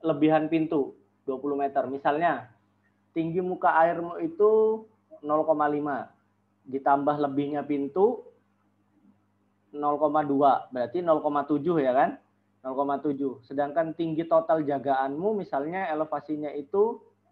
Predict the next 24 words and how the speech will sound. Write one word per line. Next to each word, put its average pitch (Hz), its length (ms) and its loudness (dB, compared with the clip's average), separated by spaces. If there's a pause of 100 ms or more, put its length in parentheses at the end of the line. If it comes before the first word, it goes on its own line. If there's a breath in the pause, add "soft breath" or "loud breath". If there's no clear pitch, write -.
se-, - 160 -20
eh, 143 400 -2
satu 151 240 -6
meter. 143 400 -2 (480)
Berarti 120 320 -8
kan 226 240 0
panjang 156 480 2
stang 156 400 -2
yang 147 240 -6
di 139 80 -4
bawah 135 400 -2
sini 165 480 -4
itu 160 160 -10
adalah 151 560 0 (960)
satu 151 240 -2
meter 143 400 -4
dikurangin 139 560 -4
nol 151 240 -4
koma 147 240 -4
tujuh, 139 340 -4
berarti 123 300 -10
nol 147 160 -4
koma 135 240 -6
tiga. 123 400 -6